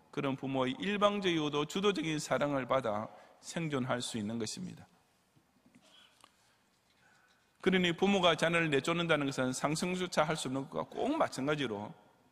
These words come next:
성부께서 택하신 자녀를 성자께서 잃어버린다는 것 역시 있을 수가 없는 일입니다. 택자를 구원해 주겠다는 하나님의 뜻은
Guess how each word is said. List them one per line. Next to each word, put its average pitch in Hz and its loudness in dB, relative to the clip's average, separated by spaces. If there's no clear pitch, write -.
성부께서 208 0
택하신 175 -2
자녀를 127 -2
성자께서 151 -2
잃어버린다는 165 2
것 123 -2
역시 110 -4
있을 196 -2
수가 113 -2
없는 120 -4
일입니다. 95 -10
택자를 165 4
구원해 156 2
주겠다는 147 0
하나님의 160 0
뜻은 175 -2